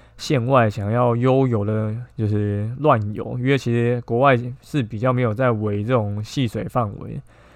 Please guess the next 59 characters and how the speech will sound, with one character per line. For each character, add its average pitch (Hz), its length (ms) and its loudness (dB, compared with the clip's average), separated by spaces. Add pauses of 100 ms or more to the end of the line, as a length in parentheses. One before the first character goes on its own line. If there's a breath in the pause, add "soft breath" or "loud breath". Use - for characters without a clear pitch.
(500 soft breath)
那 170 380 2 (520 soft breath)
人 131 480 0
多 165 520 4 (120)
的 127 120 0
时 120 180 -2
候 131 140 4
就 123 140 4
会 123 140 8
这 120 100 2
样 104 180 0
子， - 280 -12 (640 soft breath)
你 120 160 -4
看 175 180 6
到 175 140 8
有 120 120 6
人 110 140 0
跑 107 180 -4
出 131 160 0
去 139 160 0
违 107 280 0
规， 113 420 -2 (440)
那 151 100 2
你 104 180 0
就 131 120 0
会 147 80 4
觉 117 160 -2
得， 107 80 -4
诶， 196 160 0 (360 soft breath)
这 247 120 -4
件 233 80 -2
事 226 200 -2
情 131 160 -2
是 185 220 -8
不 151 120 -6
是 160 380 -6 (300 soft breath)
可 123 340 2
以 113 180 0
做 120 340 0
的？ - 120 -10 (240)
如 147 140 -4
果 139 160 0
救 147 180 -2
生 143 120 0
员 123 140 2
没 120 100 -2
有 120 160 0
去 139 180 -2
催 120 300 0
的 110 180 0
话， 107 260 -2
所 131 160 -2
以 - 20 2
你 113 120 0
就 123 120 0
会 131 80 4
跟 123 180 0
着 120 120 -2
违 - 220 -8
规， 120 320 -4